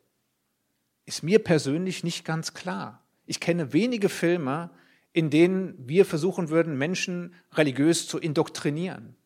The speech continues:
The Rabbi Strikes Back. Was heißt, dass Juden die Filmindustrie kontrollieren? Ja,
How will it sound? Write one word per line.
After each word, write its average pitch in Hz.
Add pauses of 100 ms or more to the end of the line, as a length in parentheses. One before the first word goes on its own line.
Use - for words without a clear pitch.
(640)
The 143
Rabbi 151
Strikes 147
Back. - (1700)
Was 160
heißt, 208
dass 143
Juden 139 (460)
die 160
Filmindustrie 175
kontrollieren? 135
Ja, 208